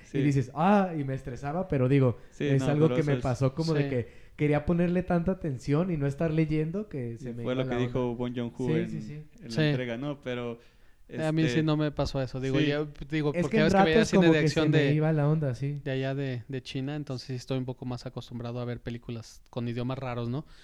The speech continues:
Speaker 1: Sí.
Speaker 2: Es que cuando es acción como que es distinto.
Speaker 3: Sí, pero
Speaker 1: Y
Speaker 3: aún así te, te vas como que el oído, pero sí, sí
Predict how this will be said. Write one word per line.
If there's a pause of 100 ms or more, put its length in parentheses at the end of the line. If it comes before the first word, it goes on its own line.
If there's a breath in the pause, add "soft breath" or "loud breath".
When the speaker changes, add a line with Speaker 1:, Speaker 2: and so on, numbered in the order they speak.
(640 soft breath)
Speaker 1:
Sí.
Speaker 2:
Es
que
cuando
es
acción
como
que
es
distinto.
Speaker 3:
Sí,
pero
Speaker 1:
Y
Speaker 3:
aún
así
te,
te
vas
como
que
el
oído,
pero
sí,
sí